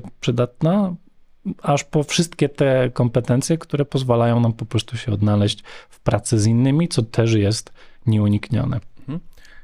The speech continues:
Speaker 2: To zbliżając się pomału do końca, co sądzisz o takim podsumowaniu?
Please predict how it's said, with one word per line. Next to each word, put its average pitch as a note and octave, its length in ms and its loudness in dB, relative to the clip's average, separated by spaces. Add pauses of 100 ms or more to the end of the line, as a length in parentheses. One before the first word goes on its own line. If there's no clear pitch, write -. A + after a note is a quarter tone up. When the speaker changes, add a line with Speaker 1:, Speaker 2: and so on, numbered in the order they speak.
(120)
Speaker 2:
To - 80 -4
zbliżając A#2+ 400 0
się C#3+ 80 0
pomału A2+ 360 2
do G#2 100 2
końca, F2+ 360 0 (300)
co A#2 160 0
sądzisz A2+ 300 2
o G#2+ 80 2
takim G#2 280 -2
podsumowaniu? F#2 640 -2